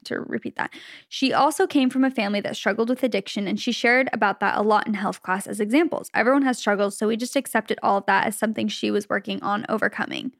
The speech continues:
Here's what we got from the news articles. On Sunday, her ex-husband was watching the twins and had his girlfriend over.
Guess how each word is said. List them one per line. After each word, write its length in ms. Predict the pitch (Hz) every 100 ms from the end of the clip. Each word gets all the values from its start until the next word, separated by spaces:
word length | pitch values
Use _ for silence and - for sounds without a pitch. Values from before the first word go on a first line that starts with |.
| _ _ _
Here's 260 | - 277 294
what 120 | 330
we 100 | 277
got 240 | 233 208 -
from 120 | 220
the 80 | 202
news 260 | 196 98
articles. 500 | - 110 - - - - _ _ -
On 120 | 247
Sunday, 360 | 247 262 262 302
her 180 | 285 -
ex-husband 800 | 240 269 - - 220 202 208 214
was 120 | 214 214
watching 320 | 196 196 254
the 80 | 262
twins 380 | 254 202 190 -
and 100 | 208
had 160 | 202
his 140 | 208 208
girlfriend 480 | - 208 202 - -
over. 180 | -